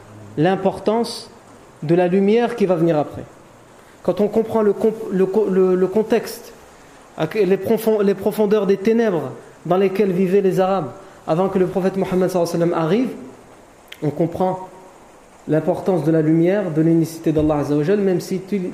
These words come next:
tous les historiens ne sont pas d'accord pour dire que c'était que le jahiliya avant, euh, l'arrivée du prophète Mohammed sallallahu alayhi wa sallam. En particulier les historiens, en particulier les, les, les historiens qui, qui sont, euh, euh, qui, qui sont de, de, originaires de la péninsule arabique.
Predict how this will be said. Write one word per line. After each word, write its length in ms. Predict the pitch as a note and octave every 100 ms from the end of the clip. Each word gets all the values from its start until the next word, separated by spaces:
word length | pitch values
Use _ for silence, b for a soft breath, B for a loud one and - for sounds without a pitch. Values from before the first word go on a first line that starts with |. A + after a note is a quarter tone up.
| -
tous 80 |
les 160 | F3+ D#3+
historiens 360 | E3 F#3 F3 G3
ne 60 |
sont 140 | F#3+ E3+
pas 120 | E3+
d'accord 280 | E3 G3+ G3
pour 200 | D#3+ D3+
dire 220 | F#3 F#3+
que 260 | E3 D#3
c'était 260 | D3+ D#3 D#3+
que 140 | D#3
le 80 | F3
jahiliya 460 | D3 D3+ D3 D#3+ E3+
avant, 380 | C#3 E3 D#3 C#3
euh, 140 | C3+
l'arrivée 320 | C#3+ C#3 C#3
du 120 | C#3
prophète 320 | C3 B2+ C#3+ C#3+
Mohammed 220 | C3 C3+
sallallahu 220 | B2+ -
alayhi 120 | G#2
wa 80 | A#2
sallam. 240 | - -
En 40 | D3
particulier 580 | D#3+ - D#3 D#3+ D#3+ D#3+
les 180 | C#3+
historiens, 500 | C#3 - C#3+ C#3+ E3+ E3 B B B -
en 80 | C#3
particulier 560 | D3+ - D#3+ E3 E3+
les, 200 | D#3 D#3
les, 140 | D3 C#3+
les 520 | C#3+ D#3+ D#3+ D3 C#3
historiens 480 | D#3+ - D3 E3 F3
qui, 460 | F3 D#3 D3 C#3+ -
qui 120 | D3
sont, 340 | - F3 D#3+
euh, 120 | C#3 B2+ A#2+ - B B B -
euh, 440 | C3+ C3 C3 B2+ B2 G#2+ B2+ B2+
qui, 200 | - C#3+
qui 160 | - D3
sont 220 | F3 F3
de, 300 | C#3 C#3+ C#3
de, 100 | D3+
originaires 460 | D#3 C#3+ C#3+ D#3+
de 80 | C#3+
la 80 | C#3
péninsule 400 | C#3 C#3 C3 C#3
arabique. 280 | B2 G#2+